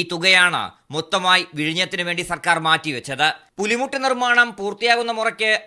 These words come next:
അദാനിക്ക് നൽകേണ്ട തുകയിലെ അഞ്ഞൂറ്റി എൺപത്തേഴ് ദശാംശം നാല് പൂജ്യം കോടി രൂപ, തുറമുഖത്തെ വൈദ്യുതീകരണം പൂർത്തിയാക്കിയതിന്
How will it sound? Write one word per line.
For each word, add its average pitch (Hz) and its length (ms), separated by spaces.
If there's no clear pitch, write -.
അദാനിക്ക് 208 460
നൽകേണ്ട 220 300
തുകയിലെ 208 400
അഞ്ഞൂറ്റി 208 380
എൺപത്തേഴ് 214 580
ദശാംശം 202 480
നാല് 190 340
പൂജ്യം 202 360
കോടി 202 240
രൂപ, 135 160
തുറമുഖത്തെ 208 500
വൈദ്യുതീകരണം 202 680
പൂർത്തിയാക്കിയതിന് 190 760